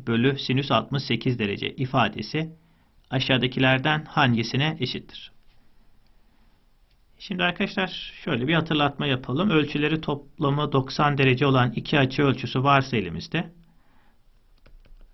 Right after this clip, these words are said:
bunlardan birinin sinüs değeri diğerinin kosinüs değerine, birinin tanjant değeri de diğerinin kotanjant değerine eşit oluyordu.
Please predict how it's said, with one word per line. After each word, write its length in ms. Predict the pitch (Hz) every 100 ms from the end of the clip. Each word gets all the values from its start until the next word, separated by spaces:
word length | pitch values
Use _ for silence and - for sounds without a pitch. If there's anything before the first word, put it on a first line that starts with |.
| _ -
bunlardan 520 | 139 131 131 139 135
birinin 320 | 139 139 139
sinüs 420 | 135 - 139 135 -
değeri 320 | 131 135 135
diğerinin 320 | 131 127 120
kosinüs 520 | - 120 139 151 -
değerine, 500 | 151 147 143 165 - -
birinin 360 | 143 139 135
tanjant 640 | 131 139 135 127 120 120 -
değeri 340 | 139 104 98
de 180 | 175 170
diğerinin 400 | 143 113 123 180
kotanjant 840 | - 143 135 143 131 127 117 110
değerine 360 | 135 117 117 190
eşit 200 | 160 -
oluyordu. 360 | 90 85 -